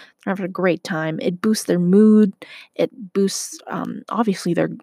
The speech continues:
their gameplay, but not just their gameplay because they got better, but, like, their view of their gameplay. You know, they don't think they're trash anymore, and it's, it's a great feeling.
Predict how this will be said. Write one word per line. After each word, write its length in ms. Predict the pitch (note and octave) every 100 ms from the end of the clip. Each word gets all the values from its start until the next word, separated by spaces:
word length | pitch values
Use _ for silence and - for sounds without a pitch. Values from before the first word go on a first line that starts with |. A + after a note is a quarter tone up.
| C#2+
their 160 | F#3+ F3
gameplay, 440 | E3+ G3 - F3
but 120 | -
not 260 | F3+ A3+ G#3+
just 480 | - G3 F#3+ - - _
their 120 | -
gameplay 300 | E3+ F3+ F3+
because 220 | F3+ E3+ E3+
they 60 |
got 160 | F3+ - -
better, 380 | F#3 - - F3+ _ _ - _
but, 140 | G3
like, 180 | F#3+ F3+
their 280 | F#3+ F#3+ -
view 500 | F3+ E3+ F#3 G#3 A#3+
of 140 | A3+ -
their 160 | F3+
gameplay. 560 | E3+ - C#3 F#3+ - -
You 80 | -
know, 120 | F#3+
they 80 | G3
don't 140 | G3+ -
think 260 | - G3 -
they're 100 | F#3
trash 460 | - F#3 G3 -
anymore, 280 | G3 F#3 -
and 80 | A3
it's, 280 | A3 - - - - _
it's 140 | _ -
a 40 |
great 260 | - G3 -
feeling. 480 | C#3 - - A3+